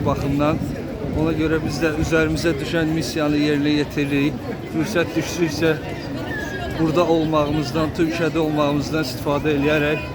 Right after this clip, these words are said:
sizə gözəl şəhərləri, gözəl yerləri təqdim eləyirik. İnşallah gələcəkdə Azərbaycanla Türkiyə arasında heç bir bariyer qalmayacaq.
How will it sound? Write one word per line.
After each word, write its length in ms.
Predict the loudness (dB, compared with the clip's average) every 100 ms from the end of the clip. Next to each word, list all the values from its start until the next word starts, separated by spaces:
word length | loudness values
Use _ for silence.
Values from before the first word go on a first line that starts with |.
| -6 -4 -4
sizə 220 | -2 -2 0
gözəl 320 | 0 0 0 0
şəhərləri, 680 | 0 0 2 2 2 2 0 -2 -8 -6 -2
gözəl 340 | 0 2 4
yerləri 400 | 4 4 2 0 0
təqdim 400 | 0 0 0 2
eləyirik. 560 | 2 2 2 0 -2 -6 -10 -8 -6 -2
İnşallah 480 | 0 2 2 2 0
gələcəkdə 640 | 2 2 2 0 0 0 0 -4 -8 -8 -8 -8 -8 -8 -8 -6 -6 -2
Azərbaycanla 800 | 0 2 2 4 2 2 0 0 0
Türkiyə 380 | -2 -2 0 0
arasında 420 | 0 -2 -2 0 0
heç 100 | -2 -2
bir 80 | 0
bariyer 400 | 2 2 2 2
qalmayacaq. 720 | 2 0 2 0 0 0 0